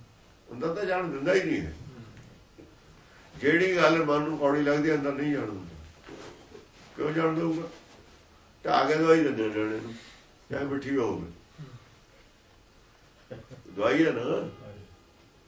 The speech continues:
ਦਵਾਈ ਹੈ। ਮਿੱਠੀ ਦਵਾਈ ਵੀ ਢਾਹ ਕੇ ਦੇਣੀ ਪੈਂਦੀ ਹੈ।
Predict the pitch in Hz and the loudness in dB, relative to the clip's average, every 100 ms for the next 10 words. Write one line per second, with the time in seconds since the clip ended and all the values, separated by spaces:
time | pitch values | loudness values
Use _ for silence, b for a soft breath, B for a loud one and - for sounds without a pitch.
0 | _ 95 120 151 170 - - _ _ _ | _ -2 0 2 0 -2 -18 _ _ _
1 | _ _ _ _ _ _ - - 131 143 | _ _ _ _ _ _ -18 -12 -4 0
2 | 147 160 180 180 156 151 151 143 120 101 | 2 2 2 2 2 2 0 -2 -4 -8
3 | 104 | -12